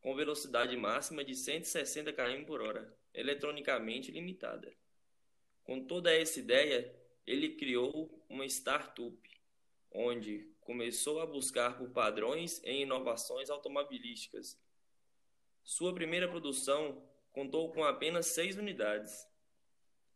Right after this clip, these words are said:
A produção de veículos elétricos no mundo cresceu demais,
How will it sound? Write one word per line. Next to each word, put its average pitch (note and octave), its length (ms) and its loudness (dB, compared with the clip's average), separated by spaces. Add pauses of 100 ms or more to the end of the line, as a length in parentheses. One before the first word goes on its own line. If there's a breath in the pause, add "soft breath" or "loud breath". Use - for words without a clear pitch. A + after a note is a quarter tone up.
(240)
A D3+ 120 2
produção F3 500 -2
de F3+ 140 -4
veículos C3 500 0
elétricos A2 760 2 (380)
no B2+ 180 -2
mundo D3+ 420 -2
cresceu D3+ 400 0
demais, A2 600 0